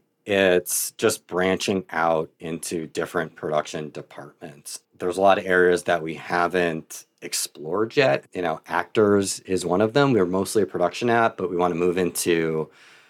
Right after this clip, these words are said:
um, line learning features for actors, and, you know, that way they can use it on their phone instead of printing up their paper sides for the day, and casting teams,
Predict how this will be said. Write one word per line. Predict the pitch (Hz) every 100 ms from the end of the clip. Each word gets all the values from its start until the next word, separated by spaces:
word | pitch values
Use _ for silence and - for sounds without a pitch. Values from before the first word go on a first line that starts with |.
| _ _ _
um, | 80 73 71 -
line | 95 95
learning | 95 92 87
features | - 87 - 85 82
for | - - -
actors, | 87 82 - 87 85 80 78
and, | 76 71 71 76 _ _ _ _
you | 78
know, | 73
that | 78
way | 78
they | 78 78
can | - 73 71 _ - _
use | 92 85
it | 87
on | 80
their | 78
phone | - 131 113 110 98
instead | 87 - 78
of | 78 76 -
printing | - 85 80 78
up | 76 _
their | 76 69 67 _ _ _ _
paper | - 85 -
sides | - 90 90 90
for | -
the | 113
day, | 80 85 85
and | 71
casting | - - 87 - 98 90 85
teams, | 85 - 85 80 80 85